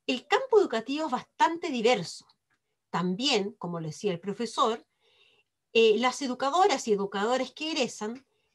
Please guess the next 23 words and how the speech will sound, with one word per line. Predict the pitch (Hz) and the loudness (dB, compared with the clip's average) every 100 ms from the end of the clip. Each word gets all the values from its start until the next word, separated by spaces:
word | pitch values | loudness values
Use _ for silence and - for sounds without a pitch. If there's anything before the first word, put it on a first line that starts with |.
| _ | _
tienen | - 294 311 220 | -4 0 2 2
una | 208 | 2
licenciatura | 190 175 208 190 196 208 208 | -2 0 -2 0 -4 0 2
en | 208 | 4
educación | 202 202 190 - 269 202 - | 2 0 -6 -6 -4 -4 -6
al | 170 165 | -10 -10
octavo | 160 220 208 220 | -4 2 2 2
semestre, | - 294 302 - 254 285 - _ _ | -4 -6 -6 -8 -12 -12 -16 _ _
por | 247 | 0
lo | 233 | 2
tanto, | 233 294 285 277 262 | 2 0 0 -6 -4
pueden | - 220 202 | 2 4 4
hacer | 175 196 180 | 0 -4 -6
docencia | 165 - 320 349 285 - 233 233 _ | -8 -4 0 0 -2 -2 -4 -4 _
universitaria | 202 185 165 - 180 247 285 311 240 | -2 -2 -4 -8 -4 2 4 4 2
en | 208 | 0
institutos | 202 180 175 175 160 | -2 -6 -8 -10 -8
técnicos | - 320 285 262 254 285 _ _ - _ - | -4 -2 -2 -4 -6 -12 _ _ -20 _ 0
o | 339 381 | 2 6
dedicarse | 392 349 240 226 - 359 | 4 2 2 0 2 0
a | |
la | 247 | 0
investigación, | 196 - 180 151 - 294 202 | -2 -6 -14 -14 -4 -2 -2